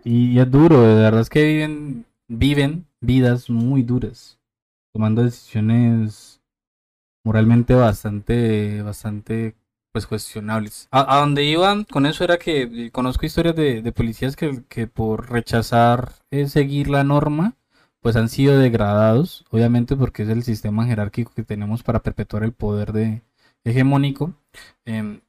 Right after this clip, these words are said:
y, y estas personas han tenido que incluso salir de la ciudad, eh, policías que han tenido que salir de la ciudad porque no han querido seguir las órdenes que les dan, eh, y actuar, pues,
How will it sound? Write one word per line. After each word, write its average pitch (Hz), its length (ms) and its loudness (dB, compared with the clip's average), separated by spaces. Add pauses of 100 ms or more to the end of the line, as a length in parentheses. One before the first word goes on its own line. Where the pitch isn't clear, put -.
y, 113 600 -8
y 117 120 -12
estas 143 160 -4
personas 120 340 0
han 139 140 -4
tenido 135 340 -4
que 135 140 -4
incluso 131 480 -6
salir 107 440 -6
de 117 120 -4
la 127 100 0
ciudad, 135 720 2
eh, 107 160 -6
policías 135 540 0
que - 80 -6
han 113 60 -6
tenido 120 200 0
que 120 60 0
salir 120 180 2
de 120 60 0
la 123 100 2
ciudad 135 260 -4
porque - 240 -10
no 107 120 -4
han 110 80 -6
querido 120 500 -2 (320)
seguir 104 560 -2
las 117 300 -2
órdenes 123 420 0
que - 100 -4
les 123 220 2
dan, 127 300 -2
eh, 107 320 -10 (100)
y 107 140 -4
actuar, 107 480 -2
pues, 117 360 -4